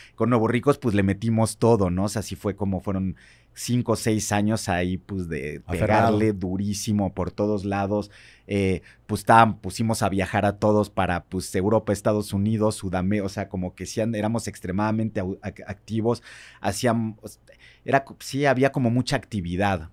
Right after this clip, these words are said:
Speaker 1: por parte, digamos, de la disquera, además de que las bandas estaban tocando, pues, estábamos metidos como en espacios de arte, en museos, estábamos viajando, hacíamos shows en,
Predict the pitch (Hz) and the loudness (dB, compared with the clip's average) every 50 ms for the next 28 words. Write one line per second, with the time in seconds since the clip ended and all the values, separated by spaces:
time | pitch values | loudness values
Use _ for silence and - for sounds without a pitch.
0 | _ _ - 101 90 - - 110 101 - 120 107 101 95 101 101 104 107 90 101 | _ _ -4 -4 -2 0 0 0 0 0 -2 -2 0 0 0 0 0 0 -2 -2
1 | 92 87 85 87 87 - - - 127 110 98 92 90 95 98 90 107 - 98 92 | -2 -2 -2 -4 -6 -6 -2 0 2 2 2 0 0 -2 -2 -4 -4 -4 -4 -4
2 | 90 85 90 98 98 98 98 - - 98 95 98 95 95 92 85 - 98 95 95 | -4 -2 -2 -2 -2 -2 -4 -4 -4 -4 -2 -2 -2 -4 -6 -6 -4 -2 -2 0
3 | 98 113 110 - - - - - _ _ - 117 98 - 123 117 120 120 120 107 | 0 -2 -4 -6 -8 -20 -20 -20 _ _ -8 -4 0 4 4 6 6 4 2 0
4 | 101 104 98 101 107 107 107 101 - 101 92 92 90 92 - - - 101 95 - | -2 -2 -4 -4 -4 -4 -4 -4 -4 -4 -4 -4 -4 -4 -4 -4 -2 -2 -2 0
5 | 110 101 92 104 98 104 107 104 107 - - 101 95 92 90 87 - - - 117 | -2 0 2 2 4 4 4 4 2 0 -2 -2 -2 -2 -2 -4 -4 -4 -2 0
6 | 113 107 107 107 104 107 - - - _ _ _ - 98 101 101 101 98 95 90 | 2 2 2 0 0 -4 -10 -20 -20 _ _ _ 0 2 2 2 2 2 0 -2
7 | 87 95 95 87 - - 113 113 110 110 110 107 107 107 101 95 - - - _ | -2 -2 -2 -2 -2 0 0 0 2 2 2 2 4 4 2 2 -2 -12 -20 _
8 | _ - 92 92 - - 110 107 104 101 98 95 98 - 107 98 98 101 95 - | _ -8 -8 -6 -2 0 2 2 2 0 -2 -2 -2 0 0 0 0 0 -2 -4
9 | - 104 101 95 95 90 90 90 87 87 82 | -2 0 0 2 2 0 0 -2 -2 -4 -6